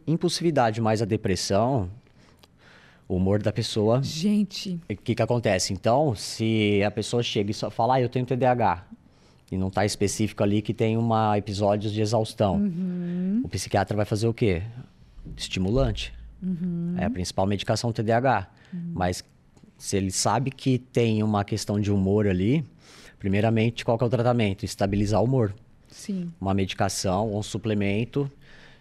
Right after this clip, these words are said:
Speaker 1: né? Dependendo do nível que tá, precisa da medicação, não tem como. Estabilizou o humor, aí nós entramos com o estimulante. Aí nós
Speaker 2: Uhum.
Speaker 1: entramos com o tratamento pro T D A H.
Speaker 2: Sim.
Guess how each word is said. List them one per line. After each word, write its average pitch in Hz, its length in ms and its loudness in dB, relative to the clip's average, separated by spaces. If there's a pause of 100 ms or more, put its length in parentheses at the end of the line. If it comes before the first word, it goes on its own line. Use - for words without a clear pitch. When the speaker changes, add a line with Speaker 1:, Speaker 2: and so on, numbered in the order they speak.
(120)
Speaker 1:
né? 101 160 0
Dependendo 101 500 2
do 98 40 2
nível 98 280 2
que 101 100 -6
tá, 95 220 0
precisa 101 460 -2
da 95 100 2
medicação, 95 480 -2
não 98 140 0
tem 95 160 0
como. 98 460 0 (1000)
Estabilizou 127 580 2
o 139 40 4
humor, 139 320 4
aí 127 280 6
nós 151 220 2
entramos 135 400 0
com - 60 -6
o - 20 0
estimulante. 123 760 2
Aí 95 280 4
nós 127 180 2
Speaker 2:
Uhum. 135 60 2
Speaker 1:
entramos 127 260 0
com 214 80 -6
o - 20 -18
tratamento 120 520 0
pro 117 120 0
T 113 140 0
D 113 100 2
A 113 60 4
H. 98 280 2 (200)
Speaker 2:
Sim. 185 400 -8